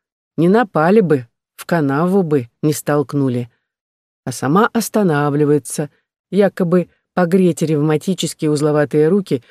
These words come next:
у костра, мечущего ленты искр и бумажный сор. Старуха под озаренным окном. Контраст.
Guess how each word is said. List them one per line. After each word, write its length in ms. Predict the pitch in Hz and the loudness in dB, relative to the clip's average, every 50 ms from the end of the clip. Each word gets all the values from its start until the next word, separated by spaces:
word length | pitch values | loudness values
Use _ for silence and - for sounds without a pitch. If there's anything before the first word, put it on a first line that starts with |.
| _ _ _ _ _ - | _ _ _ _ _ -10
у 60 | 190 | -2
костра, 720 | - 208 180 - - - - 160 185 190 190 170 151 - _ _ _ _ - | -2 -2 -2 -2 -4 -4 -2 0 0 2 0 0 -2 -6 _ _ _ _ 0
мечущего 560 | 156 156 147 - 143 - - - 147 151 151 | 0 0 0 -2 -6 -4 -2 0 0 2 2
ленты 420 | 151 156 147 143 131 - 147 143 - _ | 2 0 0 0 0 -2 -4 -4 -4 _
искр 440 | 180 190 185 - - - 170 - - _ | -4 -2 -2 -4 -4 -6 -6 -6 -6 _
и 80 | - 151 | -4 -2
бумажный 500 | 147 156 151 151 147 147 139 139 151 147 | 0 0 0 0 0 0 -2 -2 -2 -2
сор. 380 | 139 - - 131 127 120 - _ _ _ _ _ _ _ _ _ _ _ _ _ _ _ _ _ _ _ _ _ _ - | -2 -4 -4 -4 -4 -6 -10 _ _ _ _ _ _ _ _ _ _ _ _ _ _ _ _ _ _ _ _ _ _ -16
Старуха 640 | - - 160 147 151 160 170 165 - 185 170 160 - _ _ _ _ | -8 -4 -2 0 0 0 -2 -2 -2 -4 -4 -4 -8 _ _ _ _
под 140 | - 143 | -4 -2
озаренным 540 | 143 143 131 147 147 151 151 147 151 147 147 | 0 2 2 2 4 4 4 4 2 2 2
окном. 480 | 147 135 - - 156 151 151 147 139 - _ _ _ _ _ _ _ _ _ _ _ _ _ _ _ _ | 0 0 -2 -2 -2 0 0 -2 -4 -6 _ _ _ _ _ _ _ _ _ _ _ _ _ _ _ _
Контраст. 800 | - 131 123 127 120 - - 127 147 185 - - - - - | -4 -4 -4 -4 -4 -6 -6 -4 -4 -6 -8 -10 -14 -18 -20